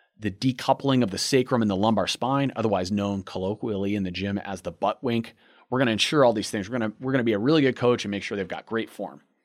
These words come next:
But then as soon as they get to power, the last phase, where they've already gained strength, they've already gained muscle size, we're gonna not care about form anymore. We're gonna let their knees come forward. We're gonna let them pronate like crazy. We're gonna let them start dumping their pelvis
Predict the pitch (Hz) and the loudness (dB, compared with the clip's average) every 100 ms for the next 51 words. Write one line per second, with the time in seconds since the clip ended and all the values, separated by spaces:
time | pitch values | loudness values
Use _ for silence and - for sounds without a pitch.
0 | _ _ _ _ _ 123 156 143 - 175 | _ _ _ _ _ -4 -2 -2 -2 0
1 | 190 156 117 110 113 101 - - 104 123 | 2 2 0 0 -2 -2 -10 0 4 4
2 | 160 98 90 95 117 - - 147 160 175 | 4 0 -2 0 0 -2 -2 0 0 -2
3 | - 107 104 135 135 98 101 117 113 - | -4 -2 4 4 4 2 0 0 -2 -6
4 | 101 90 - 104 123 127 127 117 127 135 | -6 -6 -4 0 2 2 0 2 0 -2
5 | - 156 120 107 107 - _ - - _ | 0 4 4 2 -4 -14 _ -20 -20 _
6 | 160 180 135 151 175 - 185 151 117 - | -4 -2 -2 -4 -6 -2 0 2 2 2
7 | 185 151 107 95 95 107 143 117 139 127 | 2 4 2 -2 -2 0 2 4 2 2
8 | 117 135 135 - 113 - 135 143 143 143 | 4 4 4 0 -4 -2 2 4 4 2
9 | 139 _ _ _ _ 131 131 107 113 127 | -4 _ _ _ _ 0 2 2 2 2
10 | 107 - 135 139 139 113 92 - 143 135 | 0 2 4 4 4 0 -8 0 2 4
11 | 143 135 135 - - 131 117 107 120 113 | 4 2 0 -14 -4 -2 0 0 0 -2
12 | - 117 92 98 107 135 127 92 - 127 | -2 -4 -2 -2 0 2 0 -2 -2 2
13 | 135 139 123 - | 4 4 2 -10